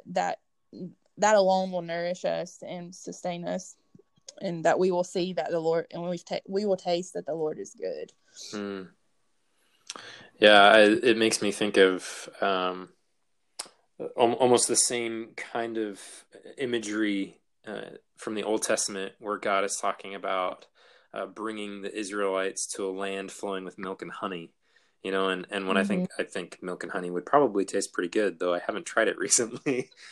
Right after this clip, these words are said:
Speaker 2: Um, but I just, I, I
Speaker 1: Milk,
Speaker 2: love that
Speaker 1: I like
Speaker 2: too.
Speaker 1: yogurt.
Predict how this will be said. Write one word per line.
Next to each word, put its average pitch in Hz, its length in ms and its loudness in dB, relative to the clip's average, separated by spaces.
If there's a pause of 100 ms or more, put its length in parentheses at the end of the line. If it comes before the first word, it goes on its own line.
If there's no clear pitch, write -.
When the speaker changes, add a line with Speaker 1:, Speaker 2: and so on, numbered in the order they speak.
(720)
Speaker 2:
Um, 98 440 2 (160)
but 117 120 2
I 113 100 6
just, - 200 -6
I, - 40 -8
I - 40 -10 (160)
Speaker 1:
Milk, 247 220 8
Speaker 2:
love 208 140 -6
that 214 100 -14
Speaker 1:
I 269 40 0
like 277 140 4
Speaker 2:
too. - 100 -12
Speaker 1:
yogurt. 208 220 4